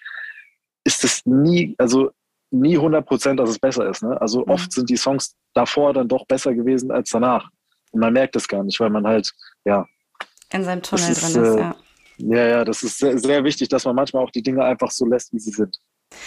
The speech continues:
Speaker 2: Das ist lustig, dass du das direkt gerade schon so formuliert hast, weil ich dich auch fragen wollte, was du als Coach Bennett sozusagen den Newcomer in, im Deutschrap irgendwie raten würdest, ob du da so,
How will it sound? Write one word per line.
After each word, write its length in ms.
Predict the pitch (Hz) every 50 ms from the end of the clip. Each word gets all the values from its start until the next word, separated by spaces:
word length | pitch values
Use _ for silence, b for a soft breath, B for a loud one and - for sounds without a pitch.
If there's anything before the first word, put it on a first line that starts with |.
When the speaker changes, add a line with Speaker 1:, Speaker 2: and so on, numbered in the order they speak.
| B B
Speaker 2:
Das 140 | B 254 262
ist 120 | 269 269 -
lustig, 280 | 269 285 285 254 226
dass 160 | - 214 202 -
du 60 | 196
das 140 | 190 190 190
direkt 280 | - 190 185 185 -
gerade 220 | - 180 175 185 180
schon 180 | - 185 175
so 100 | 160 175
formuliert 420 | 170 - 170 170 170 170 185 190 -
hast, 200 | 180 175 - -
weil 100 | 156 165
ich 80 | 170
dich 200 | - 160 156 170
auch 80 | - 170
fragen 360 | - - 175 165 170 170 156
wollte, 240 | 160 165 160 165 156
was 180 | 160 160 -
du 140 | - 180 190
als 340 | - - 165 175 - - -
Coach 440 | - - 233 233 262 262 - - -
Bennett 320 | - 185 190 180 165 165
sozusagen 640 | - 160 151 - - - 151 156 151 160 160 156 151
den 180 | 160 156 156 160
Newcomer 720 | 160 180 196 - - - - 165 160 160 156 156 151 -
in, 360 | - 151 151 151 147 147 143 -
im 300 | - - 151 151 147 143
Deutschrap 440 | - 139 156 - - - 147 -
irgendwie 220 | - - 156 147 151
raten 400 | - 139 135 - - 156 147 -
würdest, 320 | 143 139 143 143 - -
ob 100 | - -
du 100 | - 156
da 200 | - 151 151 156
so, 340 | 143 147 147 143 143 139